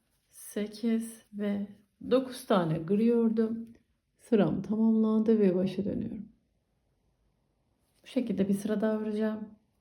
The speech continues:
İki ilmek kesene kadar, yani yedi tane ilmek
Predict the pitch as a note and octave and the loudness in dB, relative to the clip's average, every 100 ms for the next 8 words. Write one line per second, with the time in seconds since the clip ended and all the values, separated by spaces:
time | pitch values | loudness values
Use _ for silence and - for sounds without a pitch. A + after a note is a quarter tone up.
0 | _ _ _ _ _ - _ _ _ _ | _ _ _ _ _ -20 _ _ _ _
1 | _ _ _ _ _ _ - G3 - A3 | _ _ _ _ _ _ -16 -14 -2 0
2 | G#3 G#3+ G#3 A3+ A3 G#3+ G#3 G3+ G#3 A#3 | 0 -2 -4 -2 -2 -2 -2 -2 0 2
3 | C4 G#3+ G3 G3 A3 A3+ - G#3 F#3 F#3 | 2 4 6 4 2 -2 -2 0 2 0
4 | F#3 F3+ G3 | -2 -2 -6